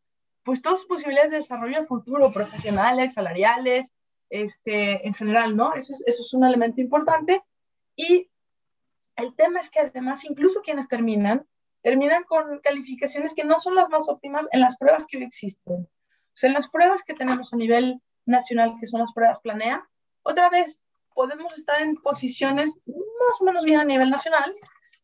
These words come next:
pero que aún así dejan mucho que desear en términos de lo que veríamos como una buena calidad en la educación. O sea, por ponerte un ejemplo, quienes están en primaria, sabemos que el nivel de insuficiente o elemental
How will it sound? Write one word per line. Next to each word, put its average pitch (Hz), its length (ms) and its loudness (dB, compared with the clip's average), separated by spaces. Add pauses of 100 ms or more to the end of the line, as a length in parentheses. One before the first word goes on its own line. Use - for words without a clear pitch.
pero 269 280 4
que 285 100 -4
aún 277 360 0
así 302 440 -12
dejan 294 460 -2
mucho 311 480 2
que 269 100 -6
desear 247 520 -2 (300)
en 220 100 -8
términos 277 320 -4
de 285 60 -2
lo 254 120 2
que 247 100 -2
veríamos 254 520 0
como 226 200 2
una 240 200 2
buena 247 360 -4
calidad 202 300 -4
en 220 80 -4
la 202 80 -2
educación. 180 440 -8 (500)
O 240 140 6
sea, 233 340 2
por 240 160 -2
ponerte 254 260 -2
un 262 60 0
ejemplo, 220 360 -4 (320)
quienes 311 300 0
están 339 240 2
en 427 100 -6
primaria, 262 520 -2
sabemos 254 360 -4
que 254 100 -4
el 233 100 -4
nivel 247 260 0
de 320 80 -6
insuficiente 247 680 0
o 269 100 6
elemental 202 680 -2